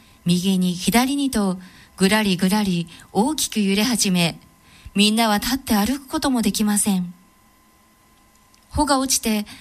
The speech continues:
風を受けて前に進む力をなくした船は、流されるままに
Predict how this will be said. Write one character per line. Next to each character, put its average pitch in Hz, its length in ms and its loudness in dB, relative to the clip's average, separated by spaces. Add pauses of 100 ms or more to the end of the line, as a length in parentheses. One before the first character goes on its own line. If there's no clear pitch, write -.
(140)
風 208 320 2
を 277 100 0
受 254 160 -2
け 214 40 0
て 190 320 0
前 226 240 2
に 220 140 0
進 190 320 -2
む 254 100 0
力 262 360 0
を 208 60 0
な 190 120 0
く 208 120 -4
し 202 100 0
た 214 120 -2
船 190 240 -2
は、 170 280 0 (540)
流 185 260 4
さ 240 140 0
れ 247 100 0
る 233 100 0
ま 202 140 2
ま 226 140 0
に 190 280 0